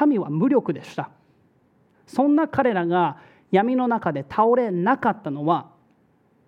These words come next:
ひとえに光である神様が共にいたからでした。無力な彼らの、闇の中で何もできないその中にあって、光が彼らのそばに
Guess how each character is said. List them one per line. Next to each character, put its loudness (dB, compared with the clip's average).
ひ -18
と 0
え -4
に -4
光 -2
で -2
あ -4
る -4
神 -4
様 -6
が -6
共 -6
に -2
い -6
た -4
か -6
ら -6
で -14
し -20
た。 -14
無 4
力 2
な -2
彼 2
ら 0
の、 -4
闇 2
の 0
中 2
で 2
何 0
も 0
で -2
き -4
な 0
い 0
そ -6
の -2
中 0
に 0
あ -4
っ -8
て、 -4
光 0
が 2
彼 0
ら 0
の 0
そ -2
ば 0
に -2